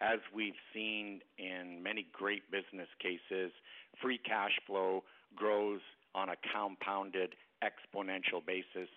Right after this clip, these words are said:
and that's the reason we love our maximization of free cash flow,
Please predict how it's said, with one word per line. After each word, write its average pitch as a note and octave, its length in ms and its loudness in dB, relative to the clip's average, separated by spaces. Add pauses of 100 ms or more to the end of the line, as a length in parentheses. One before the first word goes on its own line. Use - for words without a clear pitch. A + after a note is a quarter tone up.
(120)
and F#2 160 -6
that's G2 300 2 (140)
the G#2 80 0
reason F2+ 520 -6 (320)
we G2 160 -2
love F#2 340 4 (260)
our F2 180 2
maximization E2+ 1120 -2
of D#2 60 -12 (140)
free G2 260 -4
cash F2+ 240 0 (140)
flow, F2+ 280 0